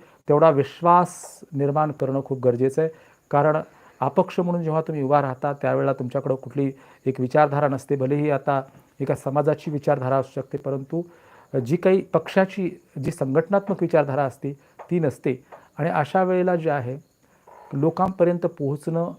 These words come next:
आणि जी विचारधारा जी आहे, ते विचार लोकांपर्यंत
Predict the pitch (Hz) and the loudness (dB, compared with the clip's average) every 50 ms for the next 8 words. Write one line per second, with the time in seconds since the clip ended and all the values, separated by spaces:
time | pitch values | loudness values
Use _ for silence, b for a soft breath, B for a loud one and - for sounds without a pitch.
0 | _ _ _ _ _ _ _ _ _ _ _ _ _ - 160 - 143 160 185 175 | _ _ _ _ _ _ _ _ _ _ _ _ _ -6 -2 0 2 2 0 0
1 | 131 123 156 214 233 208 175 - 190 180 185 170 143 151 165 160 151 139 143 143 | -2 0 0 0 0 0 0 2 2 2 4 2 2 2 2 2 2 2 0 0
2 | 131 127 107 107 113 - - B B B B B B - - - 175 135 131 127 | 0 0 0 -4 -8 -10 -14 B B B B B B -6 0 0 2 2 2 0
3 | - - 196 202 190 190 175 - 175 160 - - 156 151 143 | 4 6 6 6 6 2 0 0 0 -2 0 0 0 0 0